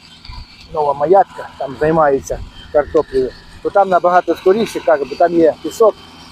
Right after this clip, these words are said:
він більш нагрівається, хоч навіть тим самим агроволокном тримає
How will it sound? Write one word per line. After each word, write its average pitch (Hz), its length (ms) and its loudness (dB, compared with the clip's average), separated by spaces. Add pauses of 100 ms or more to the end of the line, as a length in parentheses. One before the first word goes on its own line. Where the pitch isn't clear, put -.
він 175 120 -6
більш 165 240 -2
нагрівається, 175 680 2
хоч 151 180 -4
навіть 170 380 -2
тим 165 200 0
самим 160 280 -2 (500)
агроволокном 160 840 0 (800)
тримає 165 540 2